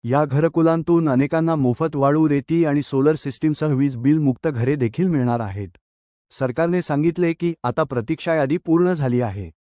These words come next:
आता नवीन सर्वेक्षण सुरू होणार आहे, ज्यामध्ये मागे पडलेल्या लाभार्थ्यांना सामावून घेतले जाईल. सभागृहात उपस्थित खासदारांनी विनंती केली की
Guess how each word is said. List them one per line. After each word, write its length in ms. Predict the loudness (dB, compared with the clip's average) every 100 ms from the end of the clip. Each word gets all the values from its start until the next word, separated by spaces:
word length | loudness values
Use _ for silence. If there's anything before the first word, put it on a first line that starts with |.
| _ -6
आता 240 | -4 0 0
नवीन 320 | 2 2 0
सर्वेक्षण 540 | 0 -2 -2 -2 -4
सुरू 260 | -2 0 2
होणार 300 | 4 2 2
आहे, 300 | 0 -2 -2
ज्यामध्ये 480 | 0 0 0 0 -2
मागे 260 | 0 0 0
पडलेल्या 440 | 0 2 2 2
लाभार्थ्यांना 680 | 2 0 0 -4 -2 0 -2
सामावून 460 | -2 0 2 0
घेतले 280 | 0 -2 -2
जाईल. 280 | -2 -6 -8 -14 _ _ _ _ -8
सभागृहात 680 | -4 -2 0 0 0 0
उपस्थित 500 | -2 -2 -4 -4 -6
खासदारांनी 640 | -6 -6 -2 0 2 2 4
विनंती 380 | 4 4 2 0
केली 280 | 0 0
की 220 | 0 -4